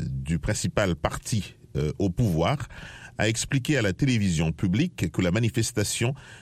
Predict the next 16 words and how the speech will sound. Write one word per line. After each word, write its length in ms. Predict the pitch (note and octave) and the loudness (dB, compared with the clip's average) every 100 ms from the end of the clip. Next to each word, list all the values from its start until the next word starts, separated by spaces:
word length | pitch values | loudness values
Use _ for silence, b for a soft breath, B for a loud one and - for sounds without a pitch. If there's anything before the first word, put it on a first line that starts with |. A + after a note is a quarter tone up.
| B | B
est 180 | - - | -2 2
une 180 | A2+ G2 | 2 4
réponse 600 | A2 B2 C3 C#3+ - F3+ | 2 2 0 0 0 0
à 80 | D#3+ | 0
celle 560 | - D3+ D3 C#3 C3+ - | 0 2 2 2 0 -2
de 260 | E3+ F3+ D3+ | -2 2 2
la 140 | C3+ | 2
société 440 | A2+ A2+ F#2+ - - | 2 0 0 0 -2
civile, 580 | - F#3 E3+ D3+ E3 E2+ | 2 2 4 4 4 2
euh, 400 | C#2 - - C3 - | 0 -2 -2 -6 -4
qui, 200 | D#2+ D#2 | -2 -2
du 380 | C2+ C2+ E2 D2+ | -2 0 2 2
vingt 220 | F#2 F2+ | 0 0
et 80 | F2 | 2
un 80 | D2+ | 2
décembre 520 | G2 - E3+ D#3 | 2 2 2 2